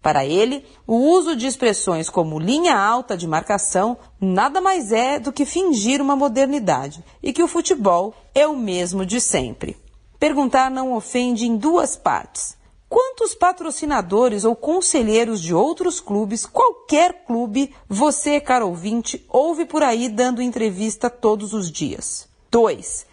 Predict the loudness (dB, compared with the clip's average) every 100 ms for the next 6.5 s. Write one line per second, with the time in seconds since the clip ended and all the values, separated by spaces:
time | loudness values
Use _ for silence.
0 | -20 -6 0 4 4 2 -4 -2 0 0
1 | -2 -4 -2 -2 0 2 2 0 0 -2
2 | 0 -2 0 2 2 2 0 0 0 -4
3 | 0 0 2 0 2 2 0 0 -2 -2
4 | -2 -2 -4 -2 0 0 0 -4 -6 -6
5 | -4 0 0 2 0 0 -4 -2 -2 -2
6 | 2 2 2 -4